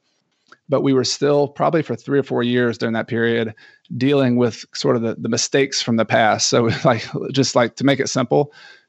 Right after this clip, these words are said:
we had ten properties, like, seven of them were doing really well. Three of them were the mistakes that we shouldn't have done when we were being too aggressive and buying too much in two thousand seven.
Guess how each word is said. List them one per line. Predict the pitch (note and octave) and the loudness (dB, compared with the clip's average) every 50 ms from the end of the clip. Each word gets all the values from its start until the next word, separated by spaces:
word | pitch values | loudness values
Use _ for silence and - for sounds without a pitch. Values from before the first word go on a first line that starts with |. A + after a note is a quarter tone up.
| _ _ - | _ _ -6
we | - C#3 C#3 C3 | -2 0 2 2
had | A#2+ A#2+ A#2+ A2 - - | 2 2 0 -2 -4 -6
ten | - - E3 D3 | -2 0 0 0
properties, | - - C3 C3 B2+ - B2 A#2 A2+ A2+ A2+ G#2+ - - | 2 2 2 0 2 0 -2 -2 -2 -2 -4 -6 -10 -10
like, | - - - | -10 -10 -10
seven | - - - D#3+ D#3 D3 | -8 -2 -2 0 2 2
of | C#3 A#2 | 2 2
them | B2+ B2 A#2+ A#2 | 0 -2 0 0
were | A#2 A2+ | 0 0
doing | A2 A#2+ A#2+ A#2 | 0 -2 -2 -2
really | A#2 A#2 A2 A2 A2 | -2 -2 -2 -2 0
well. | A2+ A#2 A#2+ A#2 A#2 A#2 A2+ A2 _ - - - _ _ _ _ _ - | 0 2 2 4 2 2 0 -2 _ -20 -20 -20 _ _ _ _ _ -4
Three | C#3+ D#3+ D#3+ | 0 0 2
of | D3 A#2+ | 2 2
them | B2+ B2+ B2 A#2 | 2 0 2 2
were | B2 | 0
the | A#2 A2+ | 0 0
mistakes | A2+ A2+ - - - B2+ B2 B2 - - - | -2 -2 -4 -2 0 0 0 0 -4 -8 -10
that | - C3 | -8 -8
we | A#2+ A2+ A2 A2 A2+ G#2 - _ _ _ - | -6 -6 -6 -6 -8 -8 -12 _ _ _ -6
shouldn't | - - - - - | -4 0 0 0 0
have | B2 A2+ | 0 0
done | A#2 A#2+ A#2 A#2 A#2 | 0 0 0 2 0
when | A#2 | 0
we | A#2 | 0
were | A2+ | 0
being | G#2+ A#2 A#2 A2+ A2+ | 0 0 -2 -2 0
too | - C3 | 0 0
aggressive | B2 A#2 B2+ A#2 A#2 - - B2+ A#2+ A2+ | 0 0 0 0 0 0 0 -2 -2 -2
and | A2+ A2 | -2 -2
buying | G#2+ A2+ A#2 A#2 A#2 | 0 0 0 0 0
too | A2+ - B2 | -2 -2 -2
much | A#2 A2+ A2+ - | -2 -2 -2 -2
in | A2+ A2 | -4 -6
two | - A#2+ | -6 -4
thousand | - A2 A2 A2 G#2 G#2 | -2 0 0 0 0 -2
seven. | G#2+ - - D3 C#3+ A#2+ A#2+ A#2 A2+ A2+ | -6 -4 -2 0 0 0 0 -2 -2 -4